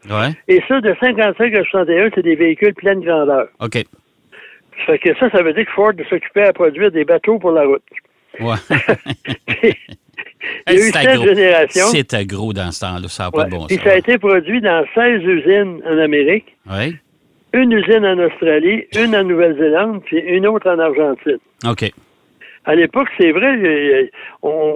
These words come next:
Speaker 2: on essayait là, de, de profiter de ces, euh,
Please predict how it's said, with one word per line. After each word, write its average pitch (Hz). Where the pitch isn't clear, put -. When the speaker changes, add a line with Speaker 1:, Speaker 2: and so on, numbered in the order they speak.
Speaker 2:
on 156
essayait 160
là, 170
de, 131
de 123
profiter 190
de 151
ces, 147
euh, 127